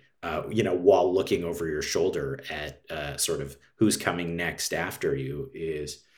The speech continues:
can be incredibly, incredibly stressful and, uh, can feed all of these,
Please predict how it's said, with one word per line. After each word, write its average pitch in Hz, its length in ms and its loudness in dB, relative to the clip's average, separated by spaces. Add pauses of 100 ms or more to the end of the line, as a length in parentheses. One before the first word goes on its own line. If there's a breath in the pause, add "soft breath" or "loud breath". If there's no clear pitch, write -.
(200)
can 95 140 -4
be 87 140 0
incredibly, 85 960 -2
incredibly 76 880 -4
stressful 73 840 -4
and, 71 380 -10 (400 soft breath)
uh, 78 240 -4 (160)
can 85 180 -4
feed 85 800 -6
all 82 320 -4
of 73 220 -8
these, 73 560 -8